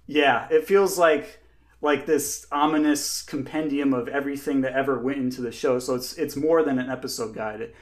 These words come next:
it's not just, like, you know, cute little artwork or, or tidbits about what makes the show fun. It's,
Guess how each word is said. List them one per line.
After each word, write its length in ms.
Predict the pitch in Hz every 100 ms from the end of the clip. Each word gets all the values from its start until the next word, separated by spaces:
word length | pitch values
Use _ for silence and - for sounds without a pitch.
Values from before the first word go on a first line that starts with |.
| -
it's 100 | 139
not 220 | 156 147 151
just, 200 | 143 143
like, 300 | 123 - - _ _ _
you 80 | 131
know, 240 | 123 117 117
cute 240 | - 151
little 240 | 143 143 123
artwork 540 | 139 131 131 135 131
or, 520 | 131 120 113 107 110 -
or 200 | 120 110
tidbits 520 | - 139 131 127 131
about 400 | 117 123 120 120
what 180 | 123 127
makes 320 | 123 117 -
the 100 | 120
show 320 | - 131 113
fun. 500 | - 151 135 113 110 - _ _
It's, 320 | 139 135 -